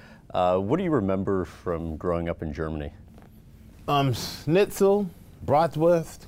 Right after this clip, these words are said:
Speaker 2: currywurst, cordon bleu, french fries, all the food. I remember all the food. So being on a military base, you're around, you know, all American kids, and you're in American school,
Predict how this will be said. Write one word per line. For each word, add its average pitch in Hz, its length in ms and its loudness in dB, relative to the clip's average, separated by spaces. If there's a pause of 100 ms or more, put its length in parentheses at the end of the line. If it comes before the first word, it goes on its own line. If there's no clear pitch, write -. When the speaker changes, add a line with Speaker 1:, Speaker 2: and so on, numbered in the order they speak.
Speaker 2:
currywurst, 170 800 4 (600)
cordon 156 360 4
bleu, 175 380 6 (160)
french 170 300 2
fries, 156 680 0 (300)
all 147 200 6
the 135 100 4
food. 139 460 6
I 104 60 8
remember 123 360 4
all 127 160 8
the 110 100 0
food. 175 500 4 (300)
So 123 140 2
being 143 200 6
on 139 120 4
a 135 40 6
military 143 420 6
base, 117 220 6
you're 107 120 4
around, 113 540 4
you 220 140 2
know, 214 60 6
all 143 180 6
American 135 460 4
kids, 135 480 4
and 98 140 2
you're 110 100 2
in 123 60 2
American 113 480 4
school, 120 640 4